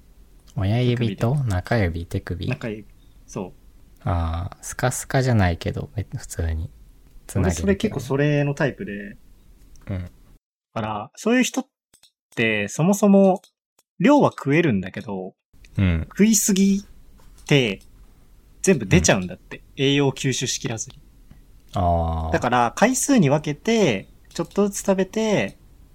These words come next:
Speaker 1: なるほど。
Speaker 2: 栄養吸収させた方がいいですよ、みたいな動画を見て、あー、
Speaker 1: うん。
Speaker 2: なるほどな。確かに、俺、飯食う時って絶対腹十分目とか、もう十二分目とか、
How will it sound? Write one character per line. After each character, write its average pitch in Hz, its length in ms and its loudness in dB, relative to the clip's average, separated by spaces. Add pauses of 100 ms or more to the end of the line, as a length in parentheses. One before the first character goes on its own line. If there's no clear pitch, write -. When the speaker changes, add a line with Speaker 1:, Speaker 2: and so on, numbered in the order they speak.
(260)
Speaker 1:
な 90 140 0
る 82 60 -2
ほ 80 100 -4
ど。 - 200 -10 (200)
Speaker 2:
栄 123 120 -2
養 123 140 0
吸 127 140 -6
収 131 140 -6
さ 113 180 -6
せ 131 480 0
た - 140 -4
方 131 140 -4
が 107 80 -6
い 135 120 -2
い - 20 -2
で 135 80 0
す - 180 -6
よ、 151 300 2
み 127 60 -4
た 107 120 -2
い 104 60 -4
な 101 160 -4
動 117 220 -4
画 123 80 0
を - 20 -2
見 123 120 -6
て、 117 360 -2 (340)
あ 104 120 -4
ー、 95 100 0
Speaker 1:
う - 20 0
ん。 92 40 0
Speaker 2:
な 101 100 -2
る 104 80 -6
ほ 107 140 -10
ど 110 100 -6
な。 117 140 -8 (120)
確 233 200 2
か 156 100 4
に、 110 320 -2
俺、 123 160 0 (640)
飯 135 260 2
食 - 200 -4
う 147 40 2
時 - 140 -6
っ - 60 -14
て 110 80 -6
絶 113 200 -8
対 170 140 0
腹 151 240 -2
十 135 260 0
分 135 200 0
目 139 100 0
と 113 120 -8
か、 101 280 -8
も 104 120 -10
う - 40 -18
十 127 220 -2
二 143 100 4
分 147 160 4
目 143 120 4
と 143 100 -6
か、 92 360 -6